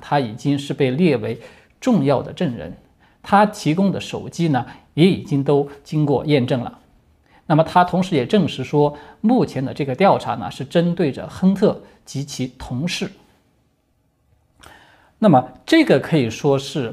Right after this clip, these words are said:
拜登案爆发以来啊，司法部门首次的向媒体证实了他们的确在调查亨特的这个刑事犯罪的问题。这个消息一出来呢，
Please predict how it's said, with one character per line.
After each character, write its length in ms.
拜 220
登 180
案 260
爆 140
发 180
以 180
来 200
啊， 160
司 260
法 160
部 160
门 220
首 320
次 180
的 100
向 220
媒 220
体 260
证 180
实 140
了 80
他 180
们 220
的 140
确 160
在 120
调 300
查 240
亨 240
特 160
的 100
这 160
个 140
刑 300
事 160
犯 180
罪 140
的 80
问 120
题。 240
这 140
个 80
消 180
息 180
一 60
出 200
来 180
呢， 120